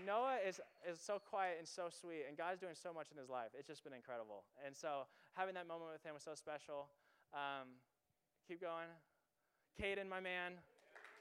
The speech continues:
Caden, uh, played basketball against Kendrick in high school, and now they're together worshiping Jesus side by side.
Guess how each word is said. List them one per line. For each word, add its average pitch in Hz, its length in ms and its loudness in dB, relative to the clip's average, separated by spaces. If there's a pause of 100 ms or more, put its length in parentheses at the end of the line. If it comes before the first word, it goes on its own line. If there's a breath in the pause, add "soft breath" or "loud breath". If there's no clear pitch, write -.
(2250)
Caden, 247 360 10
uh, 185 260 12 (100)
played 220 180 6
basketball 208 520 10
against 175 260 2
Kendrick 170 280 0
in 151 60 0
high 160 140 2
school, 120 320 -2 (540 soft breath)
and 160 60 -2
now 175 140 8
they're 185 140 6
together 165 640 4
worshiping 151 360 -2
Jesus 135 240 -8
side 131 200 -2
by 120 80 0
side. 110 300 -2